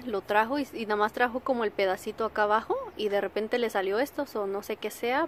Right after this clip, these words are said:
pero este no le hice nada, nada más le, lo limpié por la, de la cochinilla. Esto fue el que se trajo de, de Hawái, ya tenía raíces, pero pues yo nada más lo planté ahí, no sé mucho de esto, así que nada más lo planté ahí y pues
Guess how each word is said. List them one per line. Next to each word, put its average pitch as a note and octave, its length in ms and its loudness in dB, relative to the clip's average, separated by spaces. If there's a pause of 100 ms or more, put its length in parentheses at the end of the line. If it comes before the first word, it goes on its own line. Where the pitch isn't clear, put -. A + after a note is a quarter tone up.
pero F#3+ 240 0 (480)
este F4+ 180 4
no E4+ 140 6
le D#4 100 4
hice D4+ 140 0
nada, A3+ 260 4
nada A#3 140 -2
más G#3+ 120 2
le, A3+ 200 0
lo G3+ 240 0
limpié G3+ 340 0
por G#3+ 140 -2
la, F3+ 160 2 (120)
de F#3+ 240 -2
la F#3+ 120 2
cochinilla. C4+ 580 2 (400)
Esto C4 300 4
fue C4 480 6
el G#3+ 120 2
que G#3+ 100 0
se A3+ 120 0
trajo G3+ 480 4
de, F#3 560 2 (960)
de G#3 160 8
Hawái, F#3+ 560 4
ya A#3+ 140 4
tenía C4 320 6
raíces, A3 520 4
pero A3+ 300 2 (800)
pues A#3+ 120 4
yo C4+ 120 6
nada G#4+ 120 8
más G4+ 120 6
lo F4+ 100 6
planté C#4+ 320 4
ahí, G3+ 180 4
no A3 160 2
sé C#4 140 2
mucho C4+ 300 4
de B3 100 6
esto, C#4 220 0
así B3+ 160 2
que C4 140 0
nada B3+ 100 2
más B3 180 4
lo B3 160 4
planté G#3 400 2
ahí D#4 280 6
y C4+ 40 4
pues - 320 -4